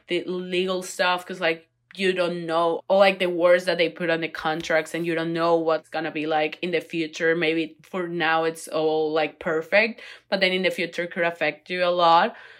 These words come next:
So, like, we have a lot of help if we wanted to go to, like, if we got a sponsorship and we didn't know, like, if we're gonna affect us in the long term,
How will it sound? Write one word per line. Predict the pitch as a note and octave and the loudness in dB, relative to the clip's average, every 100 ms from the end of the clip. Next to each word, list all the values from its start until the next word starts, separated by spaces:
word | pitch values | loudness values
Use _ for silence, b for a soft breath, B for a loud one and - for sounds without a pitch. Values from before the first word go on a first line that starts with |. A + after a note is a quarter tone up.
| B _ | B _
So, | A3 G3+ | -2 2
like, | F3+ F3 F#3 | 2 2 0
we | A3+ | 2
have | A3+ A#3 | 4 4
a | |
lot | G#3 F3 | 2 2
of | F3 | 0
help | - F3 E3+ E3 | 0 2 2 0
if | E3+ | -6
we | F#3 | -8
wanted | E3+ D#3 E3 E3 | -4 -4 -4 -8
to | |
go | F3 E3 D#3+ | -2 2 2
to, | D#3 - F3 | 0 -6 -2
like, | D#3+ D#3 E3+ | 0 0 -2
if | F3 | -2
we | E3+ | -2
got | E3+ F3 F3+ | 0 2 4
a | F3 | 2
sponsorship | - E3+ E3+ D#3 - D#3 D#3 | -2 -4 -4 -6 -6 -6 -4
and | D#3 D#3 | -4 -4
we | D#3+ | -8
didn't | D#3+ D#3+ D#3+ D#3 | -6 -6 -6 -6
know, | D3+ D#3 D3+ | -4 -2 -2
like, | D#3 D3 - | -4 -4 -6
if | D#3 | -8
we're | D#3+ D3+ | -6 -4
gonna | D#3 D#3 D3+ | -2 -2 -4
affect | - D#3 D3+ E3 | -2 -2 -2 -4
us | D#3 D#3+ | -6 -6
in | D#3 | -8
the | D3+ | -6
long | D3+ D3+ D#3+ | -4 -4 -4
term, | D#3+ E3 D#3 E3 G#3 | -8 -8 -4 -4 -6